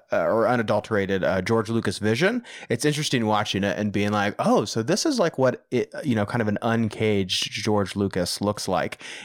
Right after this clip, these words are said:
And even still, they're so unique movie. They're s-, you know, they're so unique, and they're, they're, these movies,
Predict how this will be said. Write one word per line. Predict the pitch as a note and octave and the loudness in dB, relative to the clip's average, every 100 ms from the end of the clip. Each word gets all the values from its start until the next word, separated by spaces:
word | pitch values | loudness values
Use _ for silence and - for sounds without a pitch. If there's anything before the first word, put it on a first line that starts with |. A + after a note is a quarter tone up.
| - | -2
And | C3 | 2
even | C#3+ D#3+ D#3 | 2 2 2
still, | C#3+ - C3+ B2+ A#2+ | 2 2 4 4 4
they're | B2 A#2+ | 2 0
so | - - C#3 C#3 C#3+ D3 - | 0 0 4 6 6 2 -2
unique | A#2+ A#2 A2+ C3 A#2+ G#2+ G#2+ - F#2+ | -8 -2 2 4 4 2 0 -4 -2
movie. | F#2+ F#2 D2 F2+ | 0 0 0 -2
They're | A2+ | -2
s-, | - - | -2 -2
you | C3+ A#2 | 2 2
know, | |
they're | G#2+ B2 | 2 0
so | - D#3 | 2 2
unique, | C3 G#2+ F#2 - | 4 2 0 0
and | G#2+ A#2 | 2 2
they're, | A2+ | 2
they're, | A#2+ | 2
these | A#2+ A#2 A#2+ | 2 0 2
movies, | B2+ A#2+ A2+ - | 2 4 2 0